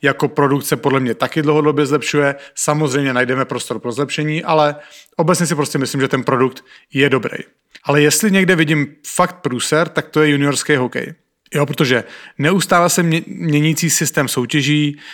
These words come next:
jo, posouvají se ročníky, zvyšuje se počet účastníků, pak zase zužuje, dělá se vyšší soutěž, soudní spory, prostě mně přijde, že tohle všechno dramaticky snížilo kvalitu naší juniorské soutěže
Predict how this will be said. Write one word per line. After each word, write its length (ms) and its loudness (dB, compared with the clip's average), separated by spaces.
jo, 100 2
posouvají 520 2
se 140 0
ročníky, 640 0
zvyšuje 440 0
se 120 0
počet 360 -2
účastníků, 580 -2
pak 220 -2
zase 300 0
zužuje, 520 2
dělá 380 2
se 400 2
vyšší 320 -2
soutěž, 600 0
soudní 360 0
spory, 420 0
prostě 420 -2
mně 160 0
přijde, 200 2
že 100 4
tohle 420 2
všechno 640 0
dramaticky 800 0
snížilo 500 0
kvalitu 360 -2
naší 240 -2
juniorské 360 -4
soutěže 560 -4